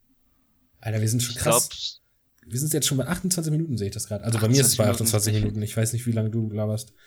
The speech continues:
Speaker 2: Bei mir sind's achtundzwanzig und vierzehn, achtundzwanzig und fünfzehn. <laughs>
Speaker 1: Ja,
Speaker 2: Ja.
Speaker 1: okay, ja.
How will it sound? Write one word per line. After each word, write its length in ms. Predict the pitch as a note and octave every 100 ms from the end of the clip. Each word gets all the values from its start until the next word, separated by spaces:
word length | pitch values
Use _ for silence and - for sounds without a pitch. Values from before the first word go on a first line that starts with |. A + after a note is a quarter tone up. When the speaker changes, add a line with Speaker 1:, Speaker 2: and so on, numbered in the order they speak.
| -
Speaker 2:
Bei 100 | A#2+
mir 160 | A#2+
sind's 200 | B2 C3
achtundzwanzig 600 | - B2 C#3+ B2+ C3 B2
und 120 | B2 -
vierzehn, 420 | A#2 - B2 A#2+ -
achtundzwanzig 500 | - A#2+ B2 A#2 -
und 100 | A2
fünfzehn. 380 | A#2 - B2+ B2+
<laughs> 340 | - - -
Speaker 1:
Ja, 180 | A2 A2+
Speaker 2:
Ja. 100 | G2+
Speaker 1:
okay, 260 | A2 - G#2
ja. 160 | G2+